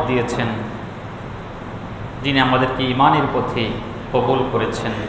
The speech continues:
ইসলামে দাখিল হওয়ার সুযোগ করে দিয়েছেন। যে আল্লাহ তাআলা আমাদের সমাজের অসংখ্য মানুষ থেকে বাছাই করে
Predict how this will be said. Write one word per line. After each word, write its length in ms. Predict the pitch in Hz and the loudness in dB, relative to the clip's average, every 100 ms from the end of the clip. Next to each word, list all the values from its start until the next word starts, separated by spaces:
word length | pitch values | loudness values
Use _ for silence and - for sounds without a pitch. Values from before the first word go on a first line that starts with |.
| 107 | -6
ইসলামে 360 | 131 - 123 117 | -6 -2 -2 2
দাখিল 320 | 113 113 - 131 | 4 4 4 2
হওয়ার 180 | 127 | 4
সুযোগ 320 | 120 - 117 - 113 | 4 2 -2 -2 0
করে 140 | 110 | -2
দিয়েছেন। 400 | 107 104 - 117 104 - - - - - - - - - - - - - - - - | 0 -2 -4 -6 -6 -8 -10 -10 -10 -10 -10 -10 -10 -10 -10 -10 -10 -10 -10 -10 -6
যে 120 | 123 151 | 4 6
আল্লাহ 280 | 151 151 147 | 6 2 4
তাআলা 500 | 143 139 147 143 139 131 - - - - - - - - - - - | 6 8 8 6 4 0 -4 -6 -8 -8 -10 -10 -10 -10 -10 -8 0
আমাদের 420 | 131 135 135 131 120 - - - - - - - - | 6 8 8 6 4 -2 -6 -6 -8 -8 -10 -8 -4
সমাজের 380 | - 131 127 123 | 2 4 4 4
অসংখ্য 400 | 123 - 127 131 | 4 2 0 0
মানুষ 360 | 123 117 117 - - | 4 4 4 0 -4
থেকে 300 | - 113 117 110 - - | -6 -4 -2 -2 -4 2
বাছাই 340 | 113 - - 117 120 | 2 2 0 0 0
করে 160 | 110 | 0